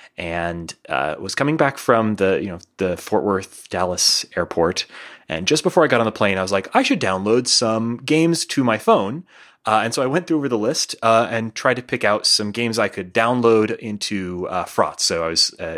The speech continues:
ex-, you know, exclusively looking at parser-based stuff that would work on the iPhone interpreter Frauts. And, uh, so the first thing I came across, uh, was Measureless to Man, which is a good title. And, uh, it has a content warning,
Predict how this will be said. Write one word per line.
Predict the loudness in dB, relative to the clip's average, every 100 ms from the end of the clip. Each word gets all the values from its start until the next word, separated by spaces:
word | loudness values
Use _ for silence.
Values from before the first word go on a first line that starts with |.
| -8
ex-, | -10 _ _
you | -10
know, | -8
exclusively | -8 -2 0 2 2
looking | 2 2 0 0
at | 0 -2
parser-based | -2 0 0 0 2
stuff | 2 0 0
that | -4
would | -2
work | 0 -2 -4
on | -10 -8
the | -6 -4
iPhone | -4 -6 -6
interpreter | -6 -8 -6 -8 -8
Frauts. | -8 -8 -8 -10 -10 -14 -14 -16 -6
And, | 0 0 0 -2 -2
uh, | 0 2
so | 2
the | 2
first | 2 0
thing | 2 0
I |
came | 0 0
across, | 2 4 4 2 -4 -8 -16 -10 0
uh, | 4 4 2
was | 4 4 4 0 -6 _ -4
Measureless | 0 2 4 2 0
to | -2
Man, | -2 -2 -4 -12 -20 _
which | -8 -4
is | -2
a |
good | 0 0
title. | 0 -2 -8 -16 -20 _
And, | -2 2 4 4 2 0
uh, | 2 2 0 -6 _
it | -6
has | -2 -2
a |
content | 0 2 2 2 -2
warning, | -4 -6 -6 -12